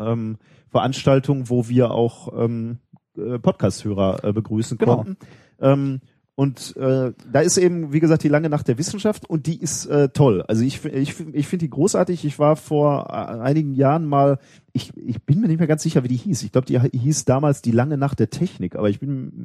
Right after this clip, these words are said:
Speaker 1: mir nicht mehr ganz so, äh, sicher. Äh, und das war ganz toll. Da war ich unter anderem hier mitten in der Nacht in so einem Nachbarlabor,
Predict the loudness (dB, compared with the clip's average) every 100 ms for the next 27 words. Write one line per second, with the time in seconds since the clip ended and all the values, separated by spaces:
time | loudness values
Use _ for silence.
0 | -8 -4 -4 -2 -2 -2 -2 -4 -6 -6
1 | -4 -6 -4 -2 -2 -8 -20 -20 _ _
2 | 2 4 4 0 -4 4 4 6 4 2
3 | 0 2 4 4 6 4 2 -2 0 0
4 | 2 0 0 0 2 0 -2 -2 0 0
5 | -2 -2 0 0 -2 0 0 0 -2 -4
6 | -4 -6